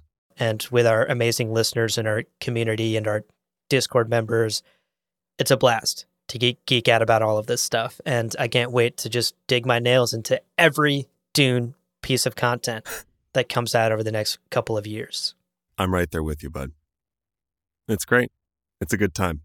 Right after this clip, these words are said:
Speaker 2: Good time to be walking the sands of Arrakis. Now, as a quick last bit of, uh,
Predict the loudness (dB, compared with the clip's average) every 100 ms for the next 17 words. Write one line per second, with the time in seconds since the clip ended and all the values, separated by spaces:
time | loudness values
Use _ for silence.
0 | _ _ 2 2 4 2 2 2 0 0
1 | -2 -2 -4 -4 -4 -2 -2 -2 -2 -2
2 | -6 -8 -8 -8 _ _ _ _ _ _
3 | _ _ _ 6 6 6 4 6 6 4
4 | -12 _ _ _ _ _ _ 4 6 4
5 | 4 4 6 4 2